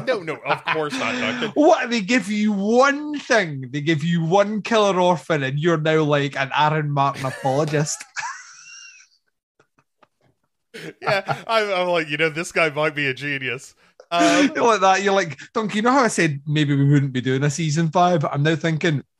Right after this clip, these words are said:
Speaker 2: when it comes out, we just do it.
Speaker 1: I, I'm thinking we, we get early screeners so we can just keep this rolling. No.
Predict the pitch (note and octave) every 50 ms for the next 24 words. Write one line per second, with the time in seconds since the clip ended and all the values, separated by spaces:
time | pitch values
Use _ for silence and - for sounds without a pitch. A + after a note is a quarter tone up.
0 | _ _ A#2+ A#2+ B2+ B2+ - C#3 C#3 B2+ D#3 D3+ C#3+ D#3 C#3+ E3 E3+ D3+ F#3 G3+
1 | G#3+ - - - _ _ _ - - E3+ F#3 G3+ F#3 E3+ G3 - G#3+ F3+ D#3+ D#3+
2 | D3+ D3+ D3 D3 C#3+ C#3+ C#3+ C#3 C#3 C#3 B2+ A#2+ - - - - - - F3+ E3+
3 | E3+ C3+ C#3+ D3 D3 C#3+ C#3 C3+ - - C#3 C#3+ C#3+ C#3+ C#3+ A#2 F#2+ F#2 G2+ A#2
4 | - - A#2+ - - C3 B2 B2 B2 A#2+ - - - C#3 F#3 - - - E3+ D#3+
5 | - C3+ B2+ - D#3+ B2 A#2+ B2 A#2+ A2+ G2+ - - - - _ _ _ - -
6 | - - G#3 A3 G#3